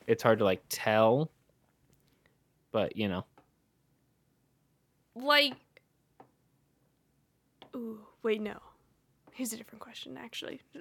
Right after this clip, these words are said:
Speaker 2: Forget
Speaker 1: Okay.
Speaker 2: I asked that one. Do you think <laughs> in our time we'll find another species? Like aliens?
Speaker 1: <sighs> Probably not.
Speaker 2: Ah, damn.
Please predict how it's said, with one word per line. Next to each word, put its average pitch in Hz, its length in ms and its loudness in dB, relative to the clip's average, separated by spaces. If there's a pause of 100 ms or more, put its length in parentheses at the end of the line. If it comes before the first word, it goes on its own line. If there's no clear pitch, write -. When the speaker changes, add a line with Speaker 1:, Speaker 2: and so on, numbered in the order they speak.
(120)
Speaker 2:
Forget 269 260 4
Speaker 1:
Okay. 226 80 8
Speaker 2:
I 208 40 6
asked 220 160 0
that 190 120 -2
one. 208 160 -8 (640)
Do 294 100 4
you 320 220 6
think 311 680 6 (420)
<laughs> - 420 -20
in 262 180 8
our 240 160 10
time 226 680 2
we'll 220 140 2
find 214 640 4 (100)
another 202 420 -2
species? - 840 -10 (580)
Like 226 560 8 (320)
aliens? - 760 0 (1400)
Speaker 1:
<sighs> - 60 -14 (1300)
Probably 214 800 12
not. 92 340 0 (340)
Speaker 2:
Ah, - 200 -20 (140)
damn. - 140 -20